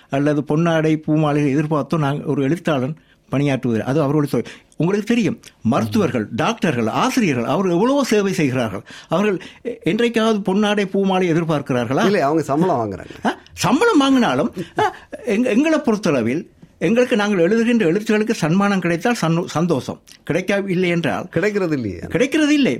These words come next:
Speaker 1: மகா-, மகாகவி பாரதியாரே தன்னுடைய கவிதை நூல்களை, கவிதைகளை புத்தகமாக போடுவதற்கு, அ, சீட்டு கவி எழுதினார் எட்டயபுரம் மன்னருக்கு.
Speaker 2: ம்.
Speaker 1: எனவே இது எழுத்தாளருக்குரிய சாபக்கேடு. இன்றைக்கு இலங்கை பத்திரிகைகளுக்கெல்லாம் எழுதுகின்றோம்.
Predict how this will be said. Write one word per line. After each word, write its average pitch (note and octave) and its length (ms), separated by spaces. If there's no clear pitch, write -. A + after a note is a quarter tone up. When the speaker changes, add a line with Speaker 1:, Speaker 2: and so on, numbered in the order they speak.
Speaker 1:
மகா-, B2+ 280
மகாகவி A#3 440
பாரதியாரே A#3 600
தன்னுடைய A3 320
கவிதை A3+ 380
நூல்களை, G#3+ 500
கவிதைகளை G#3+ 420
புத்தகமாக G#3+ 460
போடுவதற்கு, G#3+ 480
அ, D#3 180
சீட்டு A#3+ 300
கவி B3 200
எழுதினார் F#3+ 540
எட்டயபுரம் G3+ 340
மன்னருக்கு. F#3+ 440
Speaker 2:
ம். B2+ 140
Speaker 1:
எனவே C4+ 280
இது A3+ 160
எழுத்தாளருக்குரிய B3 720
சாபக்கேடு. F3 600
இன்றைக்கு A#3 340
இலங்கை A3 300
பத்திரிகைகளுக்கெல்லாம் A3+ 880
எழுதுகின்றோம். G3+ 520